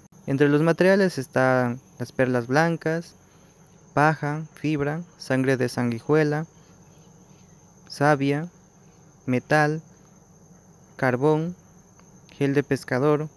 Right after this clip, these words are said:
fósforo, petróleo, obsidiana, piel o pelaje, lingotes de metal, piedra, madera,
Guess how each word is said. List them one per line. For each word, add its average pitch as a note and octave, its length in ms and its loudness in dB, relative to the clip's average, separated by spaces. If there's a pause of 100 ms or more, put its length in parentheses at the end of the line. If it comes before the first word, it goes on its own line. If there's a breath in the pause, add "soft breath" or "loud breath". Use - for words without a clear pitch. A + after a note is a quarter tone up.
fósforo, D#3 540 -4 (580)
petróleo, D3 760 0
obsidiana, C#3+ 760 -2 (200)
piel C3+ 220 0
o C3 60 -2
pelaje, D3 520 -2 (340)
lingotes B2+ 480 0
de C3 60 -2
metal, D3 560 -2 (180)
piedra, D3+ 480 0 (260)
madera, C#3+ 580 -2